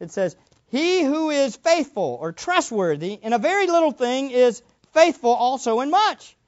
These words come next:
And he who is unrighteous is very, in very little thing is unrighteous also in much. Therefore, if you have been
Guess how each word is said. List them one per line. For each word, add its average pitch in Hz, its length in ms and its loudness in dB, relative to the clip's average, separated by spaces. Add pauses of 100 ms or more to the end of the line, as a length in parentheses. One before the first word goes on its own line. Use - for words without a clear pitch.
(200)
And 254 160 0
he 320 340 4
who 302 280 2
is 277 320 2 (240)
unrighteous 294 680 4
is 302 120 -4
very, 392 400 2
in 240 580 -2
very 320 400 -2
little 339 300 -2
thing 190 440 -6 (160)
is 262 160 -6
unrighteous 285 560 0
also 262 300 0
in 349 120 -2
much. 415 380 0 (240)
Therefore, 320 540 4
if 214 140 0
you 302 160 2
have 277 160 4
been 226 240 0